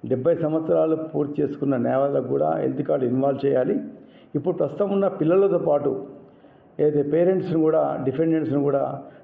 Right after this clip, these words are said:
మరి వారిని కవర్ చేస్తూ ఐదు లక్షల వరకు ఒక హెల్త్ కార్డులో కవరేజ్ ఉండే విధంగా చేయాలని డిమాండ్ చేస్తూ ఉన్నాం. ఎందుకంటే దీ-, లేకపోతే మరొకసారి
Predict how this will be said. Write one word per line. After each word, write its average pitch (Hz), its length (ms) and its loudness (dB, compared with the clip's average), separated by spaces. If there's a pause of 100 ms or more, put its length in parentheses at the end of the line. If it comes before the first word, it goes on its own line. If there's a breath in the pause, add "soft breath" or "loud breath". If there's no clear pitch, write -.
(120)
మరి 135 160 2
వారిని 131 400 0
కవర్ 135 220 2
చేస్తూ 147 380 0 (440 loud breath)
ఐదు 147 180 2
లక్షల 165 260 0
వరకు 151 540 0 (240)
ఒక 143 140 -6 (380)
హెల్త్ 143 400 -2
కార్డులో 139 440 0
కవరేజ్ 131 400 0
ఉండే 127 180 0
విధంగా 131 380 0
చేయాలని 127 400 -2
డిమాండ్ 127 280 -2
చేస్తూ 135 200 -2
ఉన్నాం. 175 360 -2 (420 loud breath)
ఎందుకంటే 156 400 2 (680 loud breath)
దీ-, 160 240 0
లేకపోతే 175 800 0 (380)
మరొకసారి 151 800 0